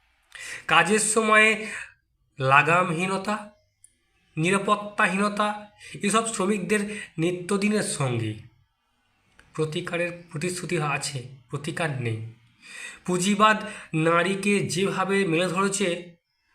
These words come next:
তাতে মানুষ হিসেবে নারীর অধিকার যেমন নিশ্চিত হয়নি, তেমনিভাবে মানবিক মর্যাদাও বাড়েনি। যতদিন তার জৌলস আছে, ততদিন তার কদর আছে।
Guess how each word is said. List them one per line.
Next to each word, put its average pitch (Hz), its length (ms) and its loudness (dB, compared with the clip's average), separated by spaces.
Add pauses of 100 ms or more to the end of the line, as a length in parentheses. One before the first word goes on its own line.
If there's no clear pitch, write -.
(140)
তাতে 190 320 -2
মানুষ 139 520 0
হিসেবে 202 340 0
নারীর 175 360 0
অধিকার 180 680 -2 (260)
যেমন 170 460 2
নিশ্চিত 147 520 -2
হয়নি, 143 640 -2 (1000)
তেমনিভাবে 165 920 0 (540)
মানবিক 147 680 2 (100)
মর্যাদাও 127 640 2
বাড়েনি। 117 500 0 (1400)
যতদিন 202 500 2
তার 202 320 6
জৌলস 180 360 2
আছে, 240 360 -4 (840)
ততদিন 156 440 0
তার 180 180 0
কদর 120 340 0
আছে। 117 400 -2